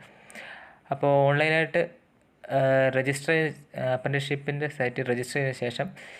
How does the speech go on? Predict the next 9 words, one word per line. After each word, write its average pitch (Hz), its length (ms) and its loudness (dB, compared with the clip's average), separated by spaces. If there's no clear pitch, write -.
ഇൻ്റർവ്യൂ, 143 640 0
വാക്കിൻ 135 260 0
ഇൻ്റർവ്യൂവിൻ്റെ 139 360 0
അടിസ്ഥാനത്തിലായിരിക്കും 120 680 -2
നമുക്ക് 120 200 -6
ഇതിൻ്റെ 120 160 -4
സെലക്ഷൻ 120 440 -2
നടക്കുന്നത്. 113 440 -4
അപ്പോൾ 135 460 4